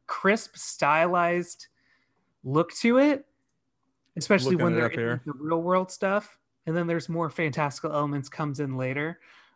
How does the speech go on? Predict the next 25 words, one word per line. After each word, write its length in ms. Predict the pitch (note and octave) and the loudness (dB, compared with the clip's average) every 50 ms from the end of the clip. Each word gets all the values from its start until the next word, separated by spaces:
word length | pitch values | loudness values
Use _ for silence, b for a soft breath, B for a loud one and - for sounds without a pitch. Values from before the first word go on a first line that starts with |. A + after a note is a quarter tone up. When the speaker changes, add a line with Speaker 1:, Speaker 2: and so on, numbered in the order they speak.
| b - | b -12
Speaker 1:
But, 640 | C#3+ B2 C#3+ D#3+ D3+ C#3+ C3+ C3 C3 B2 - - _ _ - | -8 0 2 4 4 4 4 2 -2 -4 -6 -12 _ _ -6
I 80 | D3 D#3 | -4 -2
mean, 160 | E3 D#3 C#3+ | -2 -2 -2
the 100 | D3 C#3 | -2 -2
re-, 200 | C#3+ G3+ A3+ - - - E3+ | 0 0 -2 -2 -4 -4 -4
like, 140 | E3 D3 | -2 -2
the 80 | D#3+ F3+ | 0 0
real 220 | G3 C4+ D4 C#4 | 2 4 4 4
world 240 | A#3+ G#3+ F3+ D3+ - | 4 2 0 0 -2
stuff 180 | - F#3 E3 - | -2 -2 -2 0
had 160 | - F3 D3+ | 0 -2 -2
a 40 | C3 | -2
cool, 720 | - - - A3 A3 A3 A3 A3 G#3+ G#3 G#3 G#3 G#3 b b b b b b - | -4 -8 -6 -2 0 0 2 2 2 2 2 0 -2 b b b b b b -8
real 320 | D3+ D3+ F#3 G3 G#3 G#3 G3 | -4 0 2 2 2 2 2
nice, 420 | F#3 F3+ F3 F3+ F3+ E3+ - - | 0 0 0 0 -2 -4 -6 -6
like, 300 | E3+ D3+ C#3 C3+ - _ _ _ _ _ _ _ _ - | -4 -4 -4 -6 -8 _ _ _ _ _ _ _ _ -16
stylized 640 | - - F3+ E3 E3+ E3+ E3+ E3+ E3+ E3 D#3+ - _ - | -6 0 2 4 4 4 4 4 2 0 -2 -8 _ -4
to 220 | - F#3+ F#3+ F#3 | 0 2 2 2
it, 80 | D#3+ - | 2 0
but 120 | D#3 C#3+ | -2 -2
it 40 | C3+ | -2
still 260 | - - - F3 E3 | -6 -6 -4 -4 -2
was 200 | D3+ C#3 A#2+ B2 | -2 -4 -6 -6
really 340 | A#2+ A#2+ C3+ D3 C#3+ C3 B2 | -8 -4 -2 -2 -2 -2 -6
crisp. 460 | - - - C3+ C#3 E3 - - _ | -8 -8 -6 -4 -4 -4 -6 -8 _